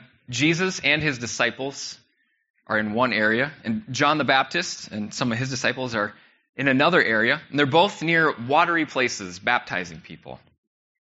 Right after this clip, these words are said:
Jesus is in the countryside of Judea, or might even say the wilderness, which certainly echoes John the Baptist's ministry. Meanwhile, John is in a place called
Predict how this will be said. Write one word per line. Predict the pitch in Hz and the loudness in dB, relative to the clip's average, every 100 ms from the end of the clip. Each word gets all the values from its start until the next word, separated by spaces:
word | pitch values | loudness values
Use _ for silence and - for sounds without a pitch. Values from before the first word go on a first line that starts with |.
| _ _ _ _ - _ | _ _ _ _ -20 _
Jesus | 135 165 151 139 | 0 2 2 -2
is | 135 | -2
in | 139 | 0
the | 123 | 0
countryside | 160 151 - 131 127 | -2 -2 0 0 0
of | 107 | -2
Judea, | 120 113 117 139 92 135 - _ _ _ - | -2 0 2 2 2 -2 -10 _ _ _ -12
or | 101 101 _ _ _ _ _ _ | -12 -12 _ _ _ _ _ _
might | 110 143 | -8 -4
even | 117 95 | -4 -4
say | - 107 98 | -4 -4 -4
the | 92 107 | -4 -4
wilderness, | 101 120 110 90 101 - | -2 -2 -4 -6 -8 -12
which | 82 - - - - | -12 -12 -14 -18 -12
certainly | - 107 104 | -6 -6 0
echoes | 110 117 101 98 - - _ _ _ _ _ | -2 0 -4 -6 -10 -18 _ _ _ _ _
John | - 101 | -8 -6
the | 90 | -2
Baptist's | 101 113 - 90 90 | 0 -2 -4 -12 -12
ministry. | 90 98 90 101 - _ _ _ - 139 | -12 -12 -10 -10 -12 _ _ _ -8 0
Meanwhile, | 170 175 151 | 4 4 4
John | 131 151 170 160 | 4 4 4 2
is | 135 | 0
in | 147 | -2
a | |
place | 127 135 131 | 0 0 0
called | - 123 113 110 | -4 0 2 0